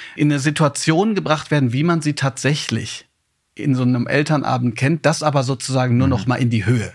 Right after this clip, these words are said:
Speaker 1: äh, oder, oder nicht in die Höhe,
Speaker 2: Ja,
Speaker 1: sondern
Speaker 2: ja.
Speaker 1: in, in, in großer Weise auf die Spitze getrieben, habe ich das Gefühl. Du,
Speaker 2: Ja.
Speaker 1: du treibst es wirklich auf die Spitze.
Speaker 2: Ich, ja, ich, also ich sag mal so, die zeitliche Verdichtung ist ja immer dieses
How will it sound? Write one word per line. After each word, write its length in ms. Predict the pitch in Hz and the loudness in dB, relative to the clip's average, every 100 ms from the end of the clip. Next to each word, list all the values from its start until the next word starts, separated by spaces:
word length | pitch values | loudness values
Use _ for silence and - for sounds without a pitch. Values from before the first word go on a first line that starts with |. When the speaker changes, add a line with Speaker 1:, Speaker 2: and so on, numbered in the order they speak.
| - | -4
Speaker 1:
äh, 120 | 127 | -2
oder, 180 | 143 135 | 0 0
oder 160 | 131 117 | 0 0
nicht 160 | 127 | 0
in 80 | 123 | 0
die 100 | 123 | 0
Höhe, 140 | 120 139 | 2 2
Speaker 2:
Ja, 20 | |
Speaker 1:
sondern 300 | - 117 110 - | 2 0 -2 -2
Speaker 2:
ja. 200 | 90 73 | 0 2
Speaker 1:
in, 180 | 135 135 | 2 0
in, 200 | 147 135 | 0 -2
in 200 | - 135 | 0 0
großer 520 | 127 160 202 175 139 | 2 2 2 2 0
Weise 420 | 127 143 147 147 | 2 0 0 0
auf 280 | 151 185 - | 2 2 0
die 120 | - | -4
Spitze 400 | 135 - 151 - | -2 0 0 0
getrieben, 420 | 107 98 - 107 101 | -4 -4 -8 -10 -10
habe 120 | - | -14
ich 40 | |
das 160 | - - | -16 -18
Gefühl. 200 | - - | -18 -14
Du, 100 | 131 120 87 | -10 -6 0
Speaker 2:
Ja. 220 | 82 71 | 0 0
Speaker 1:
du 80 | - | -2
treibst 420 | 135 156 165 - | 0 0 0 -4
es 140 | - | -2
wirklich 280 | 151 143 131 | 0 0 0
auf 120 | 123 | 0
die 100 | 131 | -2
Spitze. 380 | - 107 - - _ _ _ _ _ _ _ _ _ _ _ - | -4 -6 -10 -14 _ _ _ _ _ _ _ _ _ _ _ -6
Speaker 2:
Ich, 220 | 110 - | -4 0
ja, 280 | 113 120 113 - | 2 2 0 -4
ich, 280 | 98 - | -6 -4
also 140 | 107 117 | 0 0
ich 180 | 117 - | 0 -2
sag 180 | 120 | 0
mal 140 | 151 110 | 2 2
so, 280 | 117 135 104 - - _ _ - - 131 - _ _ _ _ - | 2 0 -2 -10 -20 _ _ -20 -20 -20 -20 _ _ _ _ -20
die 240 | - 110 | -6 -4
zeitliche 540 | - 131 147 - 131 127 | -2 0 0 0 0 2
Verdichtung 580 | 110 95 123 - 95 | 2 2 0 0 0
ist 140 | 87 - | 0 -2
ja 80 | 98 | -2
immer 280 | 104 98 | 0 0
dieses 440 | 92 95 95 87 | 0 0 0 -2